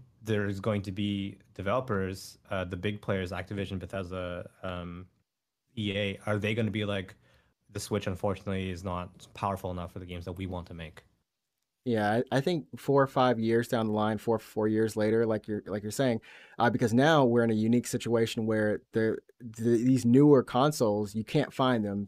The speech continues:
Speaker 2: you know, because of, s-, you know, supply constraints,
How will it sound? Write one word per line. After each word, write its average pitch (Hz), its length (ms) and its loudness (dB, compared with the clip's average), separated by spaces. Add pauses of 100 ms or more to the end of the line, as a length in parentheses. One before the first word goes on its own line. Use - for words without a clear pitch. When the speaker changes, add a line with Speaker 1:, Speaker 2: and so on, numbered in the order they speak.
(140)
Speaker 2:
you 107 100 -2
know, 98 240 -2
because 101 400 -4
of, 98 160 -6 (400)
s-, - 120 -6
you 120 100 2
know, 110 100 0
supply 117 380 0
constraints, 101 560 -6